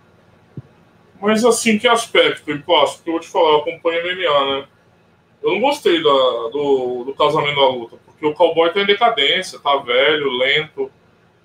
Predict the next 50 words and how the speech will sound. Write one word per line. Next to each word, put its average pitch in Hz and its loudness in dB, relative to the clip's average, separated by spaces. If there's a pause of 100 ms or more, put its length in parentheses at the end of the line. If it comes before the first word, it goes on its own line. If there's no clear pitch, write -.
(460)
Não - -8
era, 151 2
foi 185 -4
o 202 2
adversário 202 -2
pro, 233 -6
pro 202 -20
McGregor 196 0
desfilar 156 -2
mesmo. 110 -10 (1200)
Normal, 156 2
o - 4
U 127 4
F - -6
C 147 -8
faz 143 -4
escolha 143 -10
direto. 135 -4 (380)
Vamos 196 4
ver 208 6
contra 208 -2
o - -6
Russo 170 -8
de 143 -14
novo, 147 -10
que 156 -10
o 143 -8
Russo 160 -14
limpou 151 -8
o 147 -8
chão 143 -4
com - -2
ele. - -2 (520)
Vamos 143 -10
ver 151 -4
como 147 -10
é 147 -8
que - -20
vai 139 0
acontecer. 131 -8 (600)
Agora, 190 2
ele - 4
era 185 2
bem - -4
favorito, 294 -4
a - -4
galera 185 0
toda 202 -2
apostou - -6
nele. 196 0